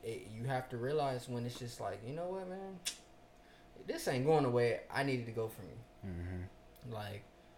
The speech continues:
Speaker 1: it, it, you can acknowledge when you're wrong. If you did something messed up, then, you know what I'm saying, like, own up to it. But, like, I feel
Speaker 2: Mm-hmm.
Speaker 1: like on the flip side of that, you know, if you,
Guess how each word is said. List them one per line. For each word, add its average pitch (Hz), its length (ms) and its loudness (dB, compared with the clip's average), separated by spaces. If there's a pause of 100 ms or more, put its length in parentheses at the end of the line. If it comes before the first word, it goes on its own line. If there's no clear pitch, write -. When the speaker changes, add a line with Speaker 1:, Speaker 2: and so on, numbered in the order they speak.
(280)
Speaker 1:
it, 127 100 -4
it, 143 360 2
you 165 220 -2
can 233 160 2
acknowledge 160 460 4
when 139 140 2
you're 117 120 2
wrong. 120 400 0
If 117 120 -4
you 139 80 -6
did 170 180 -2
something 127 340 -2
messed 127 300 -2
up, 180 180 0
then, 120 260 -2
you 139 80 0
know 139 80 0
what 135 60 0
I'm 131 60 -4
saying, 143 300 -4
like, 135 240 -6 (320)
own 143 160 -2
up 143 160 -6
to - 60 -8
it. - 260 -6
But, 117 160 0
like, 117 280 2
I 117 100 2
feel 139 180 0
Speaker 2:
Mm-hmm. 131 80 2
Speaker 1:
like 120 220 0 (140)
on 117 120 -2
the 117 80 -4
flip 143 280 -2
side 120 280 2
of 113 80 0
that, 113 260 0 (760)
you 131 120 0
know, 127 160 4
if 120 360 0
you, 123 200 0